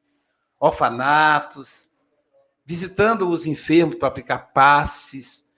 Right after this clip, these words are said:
É essa lembrança que eu tenho do pai e da mãe. Marcele comentou que um dia ela e o Galvão resolveram visitar o asilo de idosos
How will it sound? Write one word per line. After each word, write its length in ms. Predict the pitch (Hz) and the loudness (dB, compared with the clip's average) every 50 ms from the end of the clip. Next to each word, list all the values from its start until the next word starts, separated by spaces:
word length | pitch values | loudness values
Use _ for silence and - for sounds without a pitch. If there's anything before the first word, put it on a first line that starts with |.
| _ _ _ | _ _ _
É 160 | - 139 151 | 0 4 6
essa 300 | 170 196 214 - - - | 6 6 6 4 0 0
lembrança 640 | 202 214 220 220 170 156 147 160 170 165 165 - 147 | 0 2 2 2 2 4 4 4 4 4 0 -4 -8
que 80 | - 143 | -10 -12
eu 60 | 131 | -8
tenho 220 | - 151 139 139 | -6 -6 -6 -8
do 100 | 131 131 | -8 -10
pai 240 | - - 135 131 127 | -8 -6 -4 -4 -4
e 40 | 127 | -6
da 120 | 123 123 | -8 -10
mãe. 280 | 117 110 107 101 101 - _ _ _ _ _ _ _ _ | -10 -12 -14 -16 -18 -20 _ _ _ _ _ _ _ _
Marcele 420 | - 120 123 - - - 170 170 170 | -2 -2 -2 0 2 2 2 2 2
comentou 800 | - 175 165 165 156 143 - 160 170 190 214 208 208 - - _ _ _ _ _ _ - | 0 0 0 0 -2 -2 2 6 6 6 6 6 2 -4 -14 _ _ _ _ _ _ -8
que 100 | - 165 | -4 -2
um 100 | 180 175 | -2 -2
dia 400 | 131 135 160 175 180 185 190 185 | -2 -2 -2 0 2 4 4 4
ela 240 | 180 175 180 180 | 6 4 4 2
e 40 | 180 | 2
o 40 | 175 | 2
Galvão 300 | 185 175 160 131 160 170 | 4 2 2 2 0 0
resolveram 500 | 175 175 170 160 185 175 165 185 185 190 | 0 0 0 0 0 2 2 2 2 0
visitar 540 | 165 190 180 180 208 180 - - 190 214 226 | -2 -6 -6 -8 -10 -4 2 4 6 6 6
o 120 | 233 196 | 6 4
asilo 260 | 170 147 131 151 143 | 4 2 2 -2 -6
de 120 | 135 131 139 | -6 -6 -8
idosos 720 | 127 123 127 120 117 107 98 - - - - - - - | -6 -2 -2 -2 -2 -4 -6 -10 -16 -18 -18 -18 -20 -20